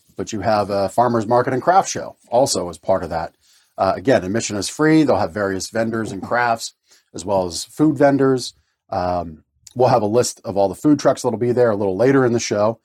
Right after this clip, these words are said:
But again, that's at the Next Gen Community Center at,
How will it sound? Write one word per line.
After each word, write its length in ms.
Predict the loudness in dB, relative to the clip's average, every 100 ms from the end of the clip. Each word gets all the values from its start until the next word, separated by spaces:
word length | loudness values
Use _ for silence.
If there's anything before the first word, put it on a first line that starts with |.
| _ _ -6
But 100 | 0
again, 240 | 2 4
that's 220 | 2 4
at 180 | 2 2 _ _
the 460 | -16 -8 -4 -4 -8 -8
Next 540 | -2 -2 -2 -8 -14 _ _ -14
Gen 440 | -2 2 2 0
Community 440 | -2 0 2 2 0
Center 420 | 2 2 2 0 _ -8
at, 180 | -8